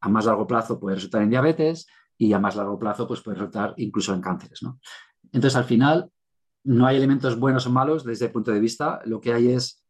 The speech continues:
que buscar, número uno, una cantidad correcta,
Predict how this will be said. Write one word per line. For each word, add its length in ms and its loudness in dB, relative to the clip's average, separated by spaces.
que 80 -4
buscar, 500 -2
número 300 4
uno, 280 2
una 180 -2
cantidad 420 0
correcta, 560 -6